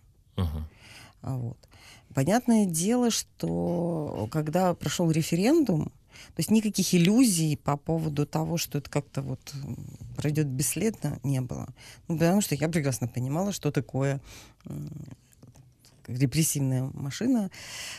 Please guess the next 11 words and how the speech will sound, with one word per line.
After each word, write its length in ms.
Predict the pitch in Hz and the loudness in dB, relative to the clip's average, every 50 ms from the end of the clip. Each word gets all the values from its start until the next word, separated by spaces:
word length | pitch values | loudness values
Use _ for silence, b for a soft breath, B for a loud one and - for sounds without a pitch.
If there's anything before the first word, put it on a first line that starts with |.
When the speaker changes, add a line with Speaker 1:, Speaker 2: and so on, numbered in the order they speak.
| B B - | B B -4
Speaker 2:
э, 160 | 151 156 156 156 | -2 0 2 2
Российской 440 | 160 160 - - 156 - - 156 | 2 0 0 -2 -2 -2 -4 -6
Федерации. 640 | 139 - 156 143 151 147 151 151 139 - - 139 - B B B B B B B B B B B B B B B B - - | -4 -4 0 0 2 2 2 0 0 0 -2 -4 -4 B B B B B B B B B B B B B B B B -2 2
И 60 | 185 | 4
я 420 | 180 185 180 170 196 190 196 202 | 4 4 4 4 4 4 4 4
помню, 440 | 202 - 220 220 214 214 214 214 208 | 4 4 6 6 8 8 8 6 6
что 580 | 180 - - - - 190 190 185 185 175 - - - | 4 0 -4 -2 0 2 4 4 4 2 2 2 2
Антон 420 | 170 175 170 - 233 277 311 311 285 | 2 2 4 4 6 6 8 8 8
Романов, 460 | 233 196 190 180 170 156 156 151 - | 6 4 4 4 2 2 0 -2 -6
который 380 | - - - - 135 - 147 143 | -10 -10 -6 -4 -4 -4 -4 -4
вот, 140 | - 123 - | -4 -6 -6